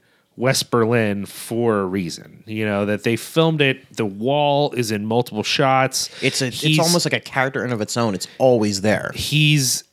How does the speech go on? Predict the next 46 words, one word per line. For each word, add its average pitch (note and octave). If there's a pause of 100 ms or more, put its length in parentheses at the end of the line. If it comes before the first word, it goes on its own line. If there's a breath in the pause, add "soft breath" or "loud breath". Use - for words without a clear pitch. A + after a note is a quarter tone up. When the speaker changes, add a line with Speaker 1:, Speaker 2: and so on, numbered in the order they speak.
(160)
Speaker 1:
in C#3
some E3+
sense, D3+
like C#3
we D#3+
said, F3+
he's D#3
a B2
spy. B2+
He's E3
doing G3
something E2 (460 soft breath)
that C3+ (120)
they C3+
want C3+
him C#3
to B2+
continue B2+
doing. G2+
He A2
doesn't A#2+
want A2+
to G#2
do. F#2 (380 loud breath)
There's B2
a B2+
sense -
of A2+
threat C#3
and B2+
foreboding. A2
It's - (520)
th-, A#2+
the B2+
way D3+
that F#3+
it's D3+
filmed, D3+ (320 loud breath)
and -
the B2+
way D3
that C3+
his D3+
work C3+
is A#2+
portrayed, A#2